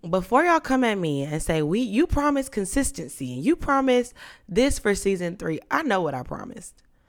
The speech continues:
And I kept my promise. But Mother Nature and the good Lord outside,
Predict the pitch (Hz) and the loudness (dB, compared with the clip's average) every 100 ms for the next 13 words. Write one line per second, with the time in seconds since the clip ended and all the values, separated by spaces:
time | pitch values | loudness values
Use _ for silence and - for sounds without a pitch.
0 | _ - - _ 220 285 403 240 - 190 | _ -20 -20 _ 4 4 4 4 4 2
1 | 160 151 120 127 - 196 - _ _ _ | 0 -2 -4 -10 -16 -20 -20 _ _ _
2 | _ _ _ 160 175 185 240 294 262 294 | _ _ _ -2 0 4 4 6 4 2
3 | - 285 294 339 - _ _ _ _ _ | 0 0 0 -6 -18 _ _ _ _ _
4 | _ _ _ _ _ 196 180 170 220 220 | _ _ _ _ _ 0 0 2 2 4
5 | 208 185 190 147 127 | 4 4 2 -2 -8